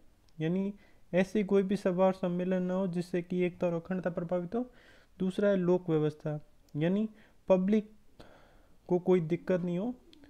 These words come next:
उनको कुछ, अ, हिंसाजनक तरीके का सामना न करना पड़े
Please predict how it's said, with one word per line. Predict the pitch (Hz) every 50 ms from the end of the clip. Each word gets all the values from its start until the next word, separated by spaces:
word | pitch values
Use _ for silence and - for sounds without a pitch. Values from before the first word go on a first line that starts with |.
| - - - -
उनको | 165 185 208 208 214 233
कुछ, | 220 233 220 208 - - -
अ, | - - - - - - - - - - - - 262 202 156 156 160 156 160 160 156
हिंसाजनक | 151 156 156 165 165 - 208 208 208 208 208 202 - - - - - - - - 170 175 185 185 170 - -
तरीके | 180 185 175 175 185 170
का | 170 180
सामना | 175 - 185 170 175 175 175 165
न | 165 180 190
करना | 180 - 180 175 175 170
पड़े | 160 185 208 233